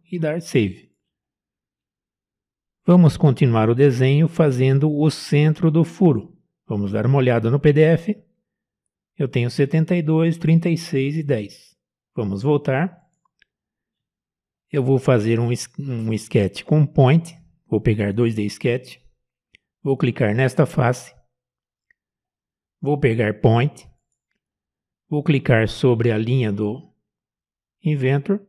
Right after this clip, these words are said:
que está relacionado ao center point. Um ponto. Vou vir para outro lado, dar outro clique, outro ponto. Vou entrar com a dimensão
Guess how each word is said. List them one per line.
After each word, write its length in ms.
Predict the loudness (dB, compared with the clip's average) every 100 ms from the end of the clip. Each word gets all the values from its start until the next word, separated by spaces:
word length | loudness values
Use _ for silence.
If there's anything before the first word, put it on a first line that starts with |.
| _ _ _ _
que 80 | -12
está 240 | -8 -4
relacionado 640 | -2 -4 -4 -4 -4 -6 -6
ao 40 |
center 360 | -4 -4 -2 0
point. 420 | 0 0 -4 _ _ _ _ _ _ _ _ _ _ _ _ _ _ -4
Um 200 | -4 0
ponto. 480 | 2 2 -2 -20 _ -8
Vou 160 | -6
vir 160 | -4 -4
para 140 | -2
outro 220 | -2 -2
lado, 360 | -2 -2 -2 -4
dar 220 | -4 -2
outro 180 | -2 -4
clique, 480 | -2 -2 -2 -12 _
outro 260 | -8 -6 -6
ponto. 460 | -2 -2 -2 -14 _ _ _ _ _ _ _ _
Vou 240 | -4 0 0
entrar 440 | 0 -2 -2 -4
com 120 | -2
a 40 | -2
dimensão 800 | 2 4 4 6 4 4 -2